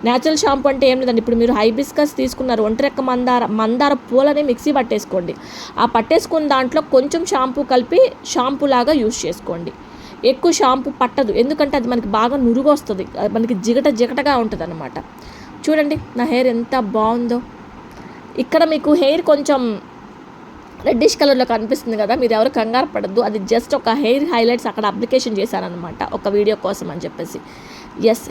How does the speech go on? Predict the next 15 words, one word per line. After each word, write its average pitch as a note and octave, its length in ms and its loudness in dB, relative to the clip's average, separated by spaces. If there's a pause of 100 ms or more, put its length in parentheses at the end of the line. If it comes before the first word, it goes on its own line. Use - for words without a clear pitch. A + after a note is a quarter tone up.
(120)
హెయిర్ C4 260 4
చూడండి A#3+ 320 2
ఎంత A3+ 180 -4 (220)
దట్టంగా B3 480 -2 (160)
దృఢంగా A#3 420 0 (100)
ఉందో. G#3+ 180 -4 (440)
బాగుంది B3+ 320 2
కదా G#3 220 -2
నా G3 60 -6 (100)
హెయిర్. G#3+ 160 0 (500)
మరి C4 160 4
ఈ C4 100 2
టిప్ని C#4+ 260 -2 (100)
మీరు C#4+ 160 0
కూడా D4 120 2